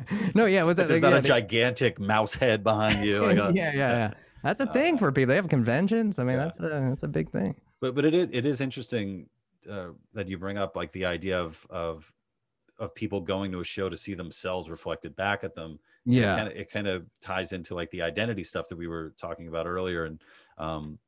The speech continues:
Speaker 1: uh, y-, you were gonna bring up something about, um, identity in, in particular,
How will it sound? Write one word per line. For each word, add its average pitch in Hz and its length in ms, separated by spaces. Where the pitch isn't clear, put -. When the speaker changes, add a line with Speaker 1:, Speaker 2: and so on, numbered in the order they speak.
Speaker 1:
uh, 90 200
y-, 82 80
you 110 360
were 113 80
gonna 98 140
bring 98 180
up 92 120
something 87 320
about, 80 560
um, 76 420
identity 87 400
in, 76 160
in 92 120
particular, 80 680